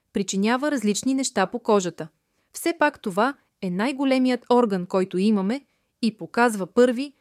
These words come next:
че нещо не е наред с тялото ни. Акнето е един от признаците на хормонален дисбаланс,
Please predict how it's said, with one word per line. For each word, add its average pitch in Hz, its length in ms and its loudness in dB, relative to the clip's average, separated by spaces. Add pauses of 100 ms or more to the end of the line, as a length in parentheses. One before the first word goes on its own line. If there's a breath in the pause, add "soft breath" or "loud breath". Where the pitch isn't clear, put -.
(160)
че 196 140 -2
нещо 262 380 -2
не 220 240 0
е 220 40 0
наред 226 300 0
с - 100 -14
тялото 185 460 -2
ни. 160 160 -12 (400)
Акнето 285 600 -2 (140)
е 208 160 0
един 196 260 0
от 269 180 -6
признаците 240 520 0
на 180 80 -6
хормонален 185 640 -2
дисбаланс, 180 720 -2